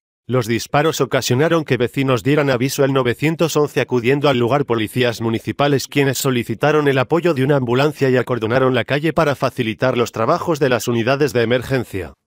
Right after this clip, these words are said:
Paramédicos de Protección Civil que llegaron al lugar de los hechos verificaron la muerte del hombre, que quedó al lado de una jardinera,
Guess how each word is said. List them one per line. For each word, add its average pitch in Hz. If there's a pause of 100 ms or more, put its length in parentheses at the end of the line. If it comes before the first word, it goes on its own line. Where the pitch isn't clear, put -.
(300)
Paramédicos 151
de 131
Protección 127
Civil 143
que 131
llegaron 143
al 127
lugar 117
de 120
los 104
hechos 135
verificaron 131
la 131
muerte 143
del 131
hombre, 160
que 143
quedó 127
al 123
lado 123
de 127
una 135
jardinera, 123